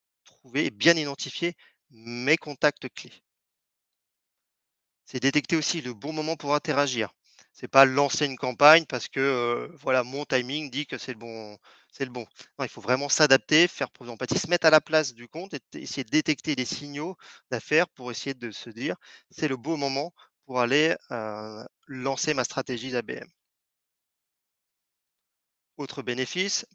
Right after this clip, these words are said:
prioriser ses actions sur les contacts les plus engagés. Donc forcément, on a identifié les bons contacts et, heu, on va mettre un maximum, en fait, d'efforts sur les bons contacts et pas se perdre à essayer de cibler des personnes pour lesquelles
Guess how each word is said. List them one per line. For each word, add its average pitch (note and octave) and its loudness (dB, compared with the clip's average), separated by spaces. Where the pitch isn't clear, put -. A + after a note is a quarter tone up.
prioriser D#3 2
ses G#2+ -6
actions F3 4
sur - -14
les B2+ -6
contacts - -2
les A#2+ -6
plus D#3 -10
engagés. C#3 -2
Donc - -20
forcément, D3+ -2
on D3+ 0
a C#3 0
identifié C3 -4
les B2+ 2
bons A#2 -8
contacts B2+ -2
et, C3 4
heu, A#2 2
on B2+ -14
va A#2+ -4
mettre B2+ 0
un A#2 0
maximum, D3+ -2
en C3 -6
fait, - -12
d'efforts D3 -4
sur F#3+ -6
les D3+ -2
bons D3 -8
contacts C#3 -4
et A#2+ -6
pas C#3+ 2
se - -8
perdre D#3 4
à B2 0
essayer B2+ 0
de B2 -8
cibler C#3+ -2
des C3 0
personnes D#3+ -4
pour C3+ -6
lesquelles D3+ -2